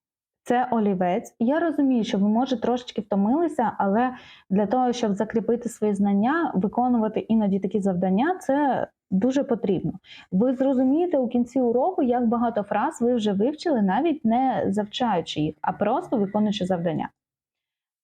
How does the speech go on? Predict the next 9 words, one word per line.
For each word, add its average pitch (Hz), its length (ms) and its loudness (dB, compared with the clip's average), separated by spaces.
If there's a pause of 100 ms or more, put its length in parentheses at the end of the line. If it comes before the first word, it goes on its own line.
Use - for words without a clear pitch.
Це 240 260 0
олівець? 233 720 -2
Ні, 214 320 2
це 247 180 -2
не 214 220 2
олівець. - 500 -2 (2000)
Як 220 180 2
буде 220 200 2
олівець? 208 480 0